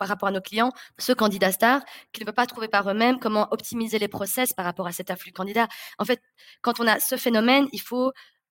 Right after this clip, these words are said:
repenser notre stratégie, repenser les process et voir aussi comment se positionner par rapport à ça. C'est pour ça aussi que, voilà, junior, médior, ben, je pense qu'il n'y a pas besoin d'une agence ou peut-être pour aider autrement,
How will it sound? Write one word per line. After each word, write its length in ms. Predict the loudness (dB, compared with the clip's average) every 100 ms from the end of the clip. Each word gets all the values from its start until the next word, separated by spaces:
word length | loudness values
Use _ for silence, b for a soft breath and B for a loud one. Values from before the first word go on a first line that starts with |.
| _
repenser 560 | 0 2 4 2 2 0
notre 160 | 0 -2
stratégie, 680 | -2 -2 -6 -6 -6 -8 B B
repenser 460 | -4 -2 -2 0 -2
les 80 |
process 560 | -2 -4 -2 0 2 0 B B B
et 80 | -2
voir 200 | -2 0
aussi 360 | 0 0 -2 0
comment 460 | 2 4 2 0 -4
se 160 | -8 -8
positionner 500 | -8 -8 -6 -4 -4
par 140 | -4
rapport 240 | -4 -4
à 40 | -2
ça. 260 | 0 0 -2 b b
C'est 140 | -10
pour 140 | -8 -4
ça 120 | -4
aussi 180 | -4 -2
que, 80 |
voilà, 180 | 2 2
junior, 300 | 2 -2 0
médior, 380 | 0 0 0 2
ben, 200 | 0 -2 -4
je 80 |
pense 180 | -6 -6
qu'il 120 | -2
n'y 60 | -2
a 40 | 0
pas 140 | -2
besoin 160 | 0 0
d'une 120 | 0
agence 540 | 0 0 -2 -4 -12 _ _ _ B B B -20
ou 80 | -8
peut-être 360 | -2 0 0 -4
pour 140 | -4
aider 280 | -2 0 -2 -2
autrement, 680 | -4 -2 2 4 4 0